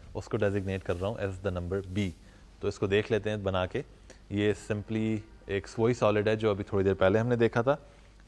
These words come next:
फ़र्क सिर्फ इतना है कि अब इसके नीचे एक एक्सिस बना हुआ है, एक्स एक्सिस, और यह एक्सिस लाइन कह लें, और लोअर एंड पॉइंट जो है वो है x equals a,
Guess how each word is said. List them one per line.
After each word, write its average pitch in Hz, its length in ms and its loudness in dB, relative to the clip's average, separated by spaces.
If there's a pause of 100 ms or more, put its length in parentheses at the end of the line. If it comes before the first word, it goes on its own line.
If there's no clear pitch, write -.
फ़र्क 107 180 2
सिर्फ - 200 -8
इतना 104 220 -4
है 113 100 0
कि 117 120 -4
अब 104 160 0
इसके 101 240 -6
नीचे 101 340 -4
एक 98 280 0 (540)
एक्सिस 143 300 0
बना 139 200 4
हुआ 135 140 4
है, 135 80 4
एक्स 120 260 0
एक्सिस, 131 320 -2 (640)
और 95 540 0
यह 101 380 2
एक्सिस 104 380 -2
लाइन 104 240 2
कह 104 160 0
लें, 104 160 -2 (420)
और 98 360 2
लोअर 123 300 8
एंड 123 160 6
पॉइंट 110 320 -2
जो 110 80 -2
है 104 220 2
वो 95 460 -2
है 95 300 0
x - 140 -10
equals 92 400 -6
a, 120 220 2